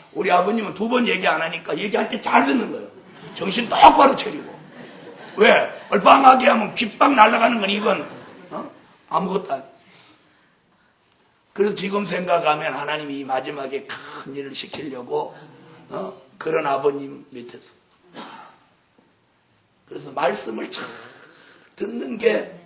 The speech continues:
이 순종하는 지름길이에요. 네, 지름길이에요. 그래서 오늘 여기 지금 사무엘이 그러죠. 사울왕이 말씀을 잘 안 들은 거예요.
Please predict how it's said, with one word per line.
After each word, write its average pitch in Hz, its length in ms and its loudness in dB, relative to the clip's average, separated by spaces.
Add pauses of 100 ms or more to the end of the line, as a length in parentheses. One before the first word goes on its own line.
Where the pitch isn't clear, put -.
이 170 120 -16
순종하는 175 760 -2
지름길이에요. 160 600 -14 (1800)
네, - 180 -20 (200)
지름길이에요. - 640 -20 (420)
그래서 117 240 -12
오늘 131 180 -8
여기 123 120 -12
지금 123 200 -12
사무엘이 123 540 -10
그러죠. - 400 -20 (1300)
사울왕이 160 920 -2 (420)
말씀을 143 520 -12
잘 110 240 -12
안 110 220 -12
들은 131 180 -12
거예요. - 280 -20